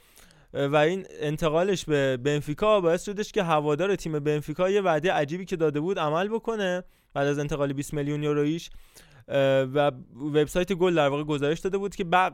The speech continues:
قبل از قطعی شدن انتقالش، دوارت مندس که یکی از هوادارهای بنفیکا توی توییتر بود، این انتقال غیر ممکن دونسته بود، گفته بود این چه مزخرفیه و اگر این اتفاق بیفته من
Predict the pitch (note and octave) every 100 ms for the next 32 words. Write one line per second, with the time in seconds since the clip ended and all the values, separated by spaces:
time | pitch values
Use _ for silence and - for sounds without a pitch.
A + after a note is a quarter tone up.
0 | D3+ G3+ F3 D3+ C3+ C3+ C3+ D3 - D3+
1 | D#3 D3+ C#3+ D#3 D3 F3 G#3 F3+ D#3+ D#3
2 | D3+ - D#3+ D#3 D3+ F3 - D3+ F#3 F3+
3 | D#3 C#3 C#3 C#3 D#3 E3 C#3+ C3 - C#3
4 | C#3+ C3+ - C#3 C3 D3+ C#3 C#3+ F3 F3
5 | F3+ E3 D3+ E3 D#3 D3+ D3 C#3+ C#3 F#3+
6 | G3 E3 - D#3+ C#3+ C3+ D#3+ D#3+ E3+ F3
7 | F3 D#3+ D3+ D3 - C#3 C#3+ C#3 C#3+ D3
8 | C#3 C#3+ C3+ - - - - D3 D3 C#3+
9 | D3 C#3 D3+ D#3 - F3 G3 F#3+ G3